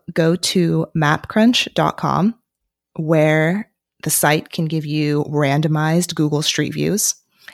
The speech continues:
You can click around, um, as many <laughs> Street Views as you want. You can also set, uh, certain parameters, like, "I only want Street Views from these continents." Um, and then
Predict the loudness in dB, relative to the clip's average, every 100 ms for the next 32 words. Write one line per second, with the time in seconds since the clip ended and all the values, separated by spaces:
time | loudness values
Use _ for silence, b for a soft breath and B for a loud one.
0 | B -4 -2 -4 -4 -2 2 4 4 4
1 | 0 -2 b b b b _ -2 0 -2
2 | -4 -6 -4 -4 2 2 4 0 -2 -2
3 | -4 -4 -6 -4 -2 -2 -2 -6 B B
4 | -8 -4 0 0 0 -2 -2 0 0 -2
5 | -6 -12 -14 _ -10 -8 -6 -6 -8 -10
6 | -8 -6 -6 -6 -2 0 0 0 0 0
7 | -2 -6 -4 -4 -4 -4 -4 -4 -4 -4
8 | -6 -6 -6 -6 -4 -4 -4 -6 -4 -2
9 | 0 0 -2 -2 -2 -2 -2 -2 0 0
10 | -4 -6 -8 -8 B B B B B _
11 | -2 -2 0 -2 -4 _ _ _ _ _
12 | _ _ _ 0 2 4 2 2 2 4
13 | 2